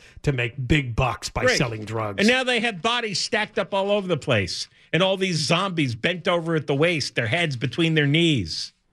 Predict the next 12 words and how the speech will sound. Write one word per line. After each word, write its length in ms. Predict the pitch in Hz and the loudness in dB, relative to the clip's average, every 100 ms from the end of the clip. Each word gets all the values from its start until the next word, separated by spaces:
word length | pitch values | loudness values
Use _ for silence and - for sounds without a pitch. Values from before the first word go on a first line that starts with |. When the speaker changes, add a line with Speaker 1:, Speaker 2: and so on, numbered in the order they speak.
| _ - | _ -2
Speaker 1:
Right. 160 | 131 | 2
Speaker 2:
whacked 240 | 160 185 196 | 2 0 -2
out 140 | 165 | 0
on 140 | 160 147 | 0 -2
fentanyl, 640 | - 165 156 165 160 165 - - | -2 -2 0 0 0 -2 -8 -8
probably 600 | - 190 202 196 175 170 | 0 0 0 -2 -2 0
more 220 | 165 175 | 2 2
of 80 | 156 | 2
them 140 | 165 | 0
on 120 | 151 139 | 0 0
tranq 460 | - 170 185 - | 0 0 -2 -6
now. 320 | 185 180 208 | -2 -2 -2